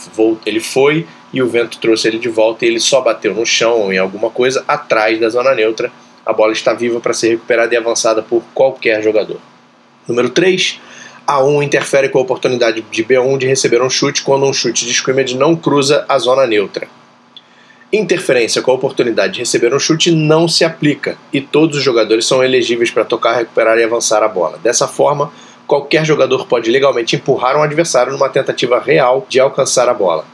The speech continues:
Mas nenhum jogador pode segurar um adversário para impedir sua chegada à bola ou numa tentativa de permitir que um companheiro de time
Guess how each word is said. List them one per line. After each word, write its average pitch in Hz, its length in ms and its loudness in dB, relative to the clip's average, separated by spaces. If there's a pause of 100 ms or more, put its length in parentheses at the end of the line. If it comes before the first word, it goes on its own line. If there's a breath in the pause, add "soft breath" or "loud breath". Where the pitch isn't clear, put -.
(120)
Mas 131 160 0
nenhum 156 220 4
jogador 147 400 4
pode 139 260 0
segurar 113 340 2
um 113 60 2
adversário 127 540 0
para 131 180 2
impedir 165 480 0
sua 151 160 0
chegada 117 420 2
à 151 60 2
bola 147 480 2
ou 156 340 2
numa 147 240 0
tentativa 143 400 -2
de 131 60 -8
permitir 139 440 -4
que - 100 -4
um - 80 -2
companheiro 151 720 0
de - 100 -12
time 117 380 -2